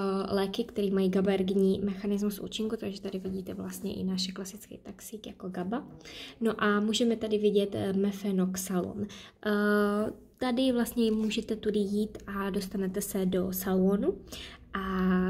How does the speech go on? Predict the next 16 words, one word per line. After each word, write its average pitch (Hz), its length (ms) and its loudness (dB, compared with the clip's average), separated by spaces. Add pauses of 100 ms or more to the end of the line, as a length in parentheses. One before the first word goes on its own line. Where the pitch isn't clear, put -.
který 202 200 -4
se 214 140 -8
jmenuje 196 360 -2
me-, 196 480 0 (160)
m-, 190 180 4
je 185 80 2
to 185 100 -2
prostě - 260 -12
salon 185 260 -2
na 185 80 2
vlasy, 202 300 -4
že, 196 120 0
takže 190 220 -6
prostě - 260 -12
jako 185 160 -6
mý. 214 380 2